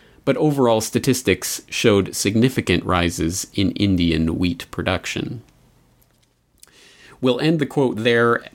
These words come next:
but once again, I really hope that you'll take a look at this because, once again, it goes into such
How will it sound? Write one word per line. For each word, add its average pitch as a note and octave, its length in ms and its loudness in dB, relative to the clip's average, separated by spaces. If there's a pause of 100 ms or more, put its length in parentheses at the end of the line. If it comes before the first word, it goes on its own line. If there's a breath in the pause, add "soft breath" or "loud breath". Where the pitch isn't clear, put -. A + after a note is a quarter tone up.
but G2+ 180 0
once C3 300 2
again, G#2 480 2
I F#2 80 -2
really A#2 400 2
hope G#2 280 -2
that F2 160 -2
you'll F2+ 140 -2
take F#2+ 240 -2
a F#2 60 -2
look F2+ 220 0
at F2 120 -2
this F2+ 220 -2
because, F2+ 380 -2
once A2+ 260 0
again, G2 180 4
it F2+ 60 -4
goes G#2+ 180 2
into G2 140 0
such - 420 -2